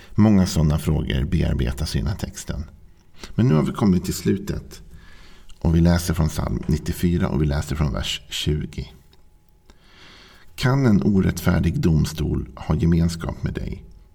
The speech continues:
En som gör orätt i lagens namn, som angriper en rättfärdig själ och fördömer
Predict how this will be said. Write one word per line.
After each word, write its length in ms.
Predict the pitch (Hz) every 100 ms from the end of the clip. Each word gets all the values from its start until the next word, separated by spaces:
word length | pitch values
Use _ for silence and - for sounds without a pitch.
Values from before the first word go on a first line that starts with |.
| - -
En 280 | 92 98 92
som 200 | 76 69
gör 240 | 69 -
orätt 560 | 95 85 78 80 - -
i 80 | 82
lagens 560 | 90 92 85 78 -
namn, 320 | - 87 - - - - _ - - -
som 240 | - 92 -
angriper 760 | 113 104 80 85 104 101 - 82
en 240 | - 67
rättfärdig 720 | - 90 - - 80 - -
själ 500 | - 87 82 - - - -
och 120 | 82
fördömer 760 | - 80 90 90 87 - -